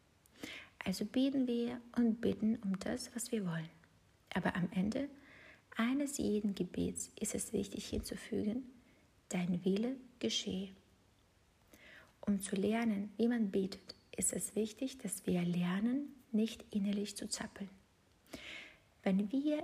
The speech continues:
in den Tempel kommen und eine sehr wichtige, dringende Frage haben, ist es wichtig,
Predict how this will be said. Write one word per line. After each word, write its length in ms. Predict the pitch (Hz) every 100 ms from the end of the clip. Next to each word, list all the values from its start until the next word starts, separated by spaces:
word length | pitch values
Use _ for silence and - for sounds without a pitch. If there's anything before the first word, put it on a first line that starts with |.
| -
in 140 | 233
den 240 | 226 214 -
Tempel 380 | 226 240 240
kommen 540 | - - 180 185 190 - -
und 200 | 185 - -
eine 280 | 180 185 180
sehr 480 | - 226 226 233
wichtige, 460 | 226 202 - 214 - 180 -
dringende 540 | - 214 233 233 233
Frage 440 | 233 233 190 196
haben, 280 | 165 165 180 - - _ _ - - -
ist 220 | 180 -
es 240 | 180 -
wichtig, 420 | 196 196 - 240